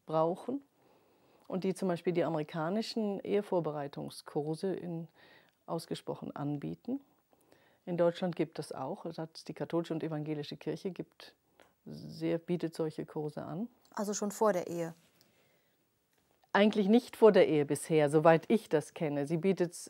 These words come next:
Speaker 1: ähm, für Ehepaare an und dann wird es auch sehr gut aufgenommen. Und, ähm, es gibt es frei, ich glaube,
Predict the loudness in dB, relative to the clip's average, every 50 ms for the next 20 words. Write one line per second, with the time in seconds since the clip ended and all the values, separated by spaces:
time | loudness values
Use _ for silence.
0 | -8 -6 -4 -2 -2 -2 -4 -4 -6 -10 _ _ _ _ -20 -20 _ -2 2 4
1 | 4 4 4 0 -2 -2 -4 -8 -10 -8 -6 -6 -6 -4 -4 -2 -2 -2 -2 -2
2 | -2 0 0 -2 -2 -4 -8 -10 -10 -12 -8 -6 -4 -4 -4 -2 -4 -6 -8 -6
3 | -8 -10 -10 -10 -12 -10 -8 -8 -6 -6 -6 -6 -8 -8 -8 _ _ _ _ _
4 | _ _ _ _ _ _ _ _ _ _ _ _ -20 _ _ _ -20 _ -12 -8
5 | -6 -6 -4 -4 -6 -6 -8 -10 -14 -14 -10 -8 -6 -6 -6 -6 -6 -6 -8 -8
6 | -10 -12 _ _ _ _ _ _ _ _ _ _ _ _ _ _ _ _ _ -16
7 | -16 -16 -18 -20 _ -6 -4 -4 -4 -4 -4 -6 -6 -6 -6 -12 -18 -18 -20 -20
8 | _ _ _ _ _ _ -20 -20 -18 -14 -10 -6 -4 -2 0 -2 -2 -2 0 2
9 | 2 4 4 4 4 2 0